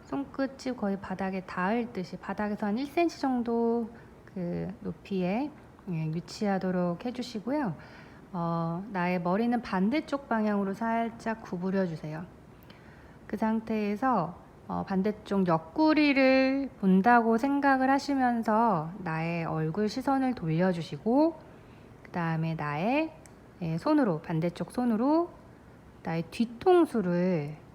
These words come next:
잡아주시는 겁니다. 그리고 아까와 똑같이 팔의 무게를 느끼면서 살짝 목의 측면과 후면, 뒷면부가 늘어날 수 있도록,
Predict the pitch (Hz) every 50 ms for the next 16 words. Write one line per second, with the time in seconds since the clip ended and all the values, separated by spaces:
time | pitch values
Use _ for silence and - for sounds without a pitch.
0 | - - - - - 170 175 190 190 180 175 160 175 170 160 160 151 147 147 143
1 | 143 143 147 135 - - - - - - - - - - - - - - - -
2 | - - - - - - - - 175 165 151 - - - 175 170 175 175 175 -
3 | 240 247 - 254 247 247 - - 277 277 - - 370 381 392 392 349 220 185 170
4 | 196 190 190 202 190 175 156 - - - 233 247 233 214 202 196 196 214 262 269
5 | 240 220 208 226 233 233 240 240 240 240 247 240 240 240 - - 226 220 233 240
6 | 214 160 156 - - - - - - - - - - 196 190 196 196 214 220 214
7 | - - - - 359 359 359 359 359 359 349 349 339 339 320 320 311 311 311 294
8 | - - - - 392 392 294 208 165 156 156 - - - - - - - - -
9 | - 196 - - - 240 247 254 269 294 320 330 320 320 311 285 277 262 254 254
10 | 240 196 175 165 190 190 196 196 190 185 180 - - 185 165 156 156 - - 190
11 | 180 180 226 254 226 160 147